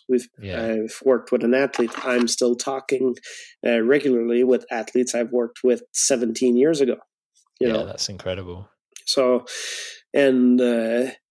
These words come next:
Speaker 1: and again, we wouldn't have acquired so many friends along the, along the way of other teams and stuff like that. Like, uh,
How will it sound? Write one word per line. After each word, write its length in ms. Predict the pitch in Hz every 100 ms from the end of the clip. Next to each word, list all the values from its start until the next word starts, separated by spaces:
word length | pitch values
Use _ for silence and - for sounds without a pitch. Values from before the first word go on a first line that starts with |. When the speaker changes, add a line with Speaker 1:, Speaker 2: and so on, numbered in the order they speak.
| _ - - -
Speaker 1:
and 140 | 147
again, 320 | 127 143 120 -
we 100 | 131
wouldn't 280 | 123 127 120
have 140 | 110
acquired 580 | - - 120 117 117 - - -
so 200 | - 131
many 380 | 117 117 117 - _
friends 420 | - - 139 139 120
along 420 | 123 120 120 120
the, 260 | 117 117 117 _ _ -
along 260 | 127 120
the 100 | 117
way 360 | 123 135 131 120
of 420 | 117 117 - - _ -
other 240 | 127 143
teams 600 | 143 - 123 123 123 120
and 420 | 120 113 110 117 123 _ -
stuff 280 | - 117 -
like 100 | -
that. 180 | 143 139
Like, 320 | 123 117 - -
uh, 220 | 120